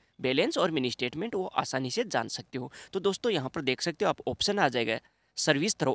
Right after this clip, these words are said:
आईपीपीबी इंडिया पोस्ट। तो इस ऑप्शन के ऊपर हमारे को क्लिक कर देना है। जैसे ही आप इस ऑप्शन के ऊपर क्लिक करोगे, क्लिक करते ही जो है इसका इंडिया पोस्ट पे-, पेमेंट बैंक का जो है नेक्स्ट पेज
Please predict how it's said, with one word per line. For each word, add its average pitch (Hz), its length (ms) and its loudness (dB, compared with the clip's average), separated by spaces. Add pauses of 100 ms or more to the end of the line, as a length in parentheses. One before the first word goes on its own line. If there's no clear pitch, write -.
आईपीपीबी 127 720 0
इंडिया 131 300 0
पोस्ट। 185 320 -2 (260)
तो 190 180 2
इस 226 140 2
ऑप्शन 139 380 2
के 131 120 -2
ऊपर 127 240 -2
हमारे 135 320 0
को - 140 -2
क्लिक - 260 -6
कर 117 140 -6
देना 117 240 -4
है। 113 140 -8 (300)
जैसे 185 260 2
ही 254 80 2
आप 220 180 2
इस 202 180 -2
ऑप्शन 143 320 -2
के 135 100 -2
ऊपर - 180 -4
क्लिक 120 280 -10
करोगे, 208 320 -2
क्लिक 139 220 -2
करते 139 280 -2
ही 151 60 0
जो 123 160 2
है 165 140 2 (300)
इसका - 280 -2 (180)
इंडिया 147 220 4
पोस्ट 143 260 0
पे-, 135 240 2
पेमेंट 139 340 -2
बैंक 123 200 0
का 120 100 2
जो 127 140 -2
है 175 100 -2
नेक्स्ट 143 280 2
पेज 123 300 -2